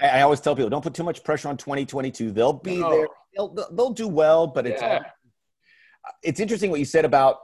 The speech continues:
Speaker 1: uh, the old generation, 'cause U-, U S isn't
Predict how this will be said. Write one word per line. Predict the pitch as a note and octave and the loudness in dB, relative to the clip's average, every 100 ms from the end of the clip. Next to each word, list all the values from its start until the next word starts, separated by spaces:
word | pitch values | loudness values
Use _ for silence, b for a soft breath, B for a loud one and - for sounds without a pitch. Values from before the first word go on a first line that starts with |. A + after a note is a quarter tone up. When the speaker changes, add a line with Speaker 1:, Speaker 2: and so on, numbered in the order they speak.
| _ A2+ | _ -8
Speaker 1:
uh, | A2 G#2 G2 | -2 -2 -2
the | A#2+ | 0
old | A#2+ C#3+ | 2 2
generation, | A#2 B2+ A#2 B2+ C3 C3+ | 0 0 0 0 -2 -6
'cause | C#3+ - | -6 -6
U-, | E3+ A3 - - _ | -10 -6 -6 -6 _
U | E3+ A3 | -2 0
S | - | 0
isn't | D#3 C#3+ A2+ | -6 -6 -10